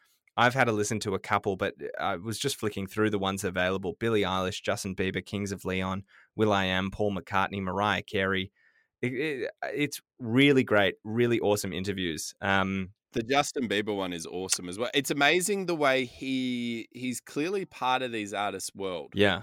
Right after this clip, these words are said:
Speaker 2: And he's able to relate to them on a deeper level than just getting a twenty-minute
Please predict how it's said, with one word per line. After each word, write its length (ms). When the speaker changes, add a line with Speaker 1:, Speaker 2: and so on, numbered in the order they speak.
Speaker 2:
And 160
he's 240
able 320
to 300
relate 460
to 100
them 240
on 80
a 80
deeper 380
level 360
than 240
just 400
getting 300
a 60
twenty-minute 600